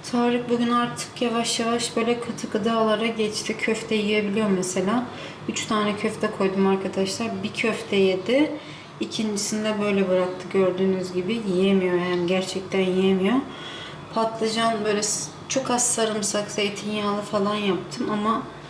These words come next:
yemedi yani. Bir tabak yemeği bile bitiremiyor artık. Kendime de salata ayırmıştım. Akşama doğru yerim diye. Yeşillik olsun diye. Birazdan zencefil de kaynatacağım.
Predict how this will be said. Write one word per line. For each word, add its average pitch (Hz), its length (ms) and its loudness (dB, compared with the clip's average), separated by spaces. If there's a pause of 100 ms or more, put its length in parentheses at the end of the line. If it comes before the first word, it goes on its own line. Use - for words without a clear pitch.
(500)
yemedi 208 480 2
yani. 190 400 2 (200)
Bir 220 80 -4
tabak 214 440 0
yemeği 220 300 2
bile 214 180 0
bitiremiyor 196 640 0
artık. 269 300 0 (200)
Kendime 233 460 0
de 247 60 0
salata 233 440 0
ayırmıştım. 202 720 2 (200)
Akşama 214 380 0
doğru 214 260 2
yerim 208 460 2
diye. 208 260 0 (640)
Yeşillik 202 540 0
olsun 196 560 0
diye. 226 320 2
Birazdan 214 360 2
zencefil 208 580 -2
de 220 120 0
kaynatacağım. 185 800 0